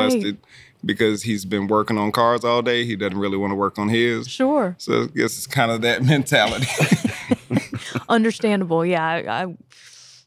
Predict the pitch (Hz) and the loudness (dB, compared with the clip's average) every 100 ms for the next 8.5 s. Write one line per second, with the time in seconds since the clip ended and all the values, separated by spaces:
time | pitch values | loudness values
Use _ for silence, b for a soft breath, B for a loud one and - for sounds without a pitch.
0 | - 185 135 139 139 - 180 180 107 - | -6 -4 -2 -4 -8 -8 -6 -6 -8 -16
1 | _ _ _ _ 214 226 185 196 170 180 | _ _ _ _ -4 -2 -2 -2 -2 -4
2 | 151 143 _ - - 190 - - - - | -4 -8 _ -20 -14 -12 -12 -14 -14 -2
3 | 208 202 196 202 - - 226 220 220 220 | 0 2 0 -2 -4 -6 -2 0 2 2
4 | 175 180 185 196 190 185 - _ _ _ | 0 -2 -2 0 -2 -4 -8 _ _ _
5 | 123 117 87 - 135 131 - - 123 120 | -16 -14 -10 0 2 2 0 -2 2 2
6 | 113 - 113 131 165 120 110 90 107 110 | 0 0 2 4 4 2 2 0 0 0
7 | 104 104 110 107 107 95 123 147 127 - | -2 -4 -2 0 0 0 0 0 -4 -6
8 | 98 104 135 151 | -4 -4 -2 -4